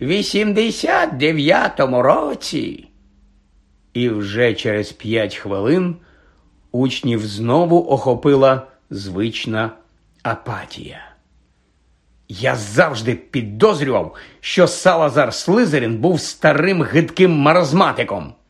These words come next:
сказав Рон Гаррі й Герміоні,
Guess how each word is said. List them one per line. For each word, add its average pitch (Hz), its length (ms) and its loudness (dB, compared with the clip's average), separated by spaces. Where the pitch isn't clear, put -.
сказав 151 640 2
Рон 147 280 4
Гаррі 131 380 2
й 117 80 0
Герміоні, 131 720 2